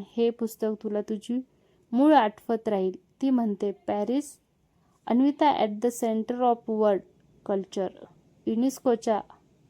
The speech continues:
विशाल सभागृहात ती उभी असते. हजारो लोकांसमोर ती म्हणते, मी एका जुन्या वाड्याची वारसदार आहे,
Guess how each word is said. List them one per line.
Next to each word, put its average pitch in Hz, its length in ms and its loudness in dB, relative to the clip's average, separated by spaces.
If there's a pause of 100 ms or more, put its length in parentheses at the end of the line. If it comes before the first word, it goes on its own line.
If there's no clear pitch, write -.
(520)
विशाल 247 340 0
सभागृहात 220 640 0 (200)
ती 240 80 -4
उभी 202 240 0
असते. 208 420 -4 (720)
हजारो 330 420 4
लोकांसमोर 254 640 2 (240)
ती 285 80 2
म्हणते, 254 360 0
मी 233 240 -4
एका 220 180 -2
जुन्या 214 320 0
वाड्याची 220 360 2
वारसदार 190 500 0
आहे, 190 240 -6